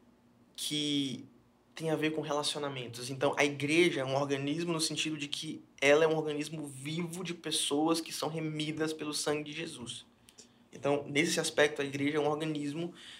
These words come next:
ela é um aspecto, ela tem um aspecto eminentemente espiritual.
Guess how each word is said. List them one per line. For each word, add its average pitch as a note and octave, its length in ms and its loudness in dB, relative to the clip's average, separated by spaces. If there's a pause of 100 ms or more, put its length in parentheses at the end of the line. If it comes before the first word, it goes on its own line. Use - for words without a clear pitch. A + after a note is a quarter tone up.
(100)
ela C3+ 180 4
é C3+ 60 8
um C#3+ 160 4
aspecto, C3+ 480 0
ela B2 120 4
tem C#3 120 0
um - 20 2
aspecto C3+ 560 0
eminentemente F3 840 0
espiritual. D3+ 840 -2